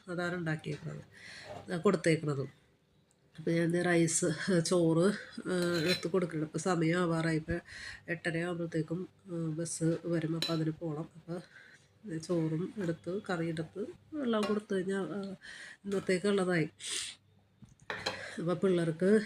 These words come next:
ഇങ്ങനെ എന്തെങ്കിലുമൊക്കെ ഇതാക്കി കൊടുത്തിട്ടുണ്ടെങ്കിൽ അവർ ഭക്ഷണം കഴിക്കുകയും ചെയ്യും.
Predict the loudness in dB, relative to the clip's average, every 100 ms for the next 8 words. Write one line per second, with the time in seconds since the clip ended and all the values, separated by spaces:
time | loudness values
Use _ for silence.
0 | 2 0 0 0 0 0 0 4 4 4
1 | 0 2 6 8 8 8 4 2 -2 0
2 | 2 2 4 4 4 4 4 0 -2 -2
3 | 2 2 2 0 -2 -2 -2 -2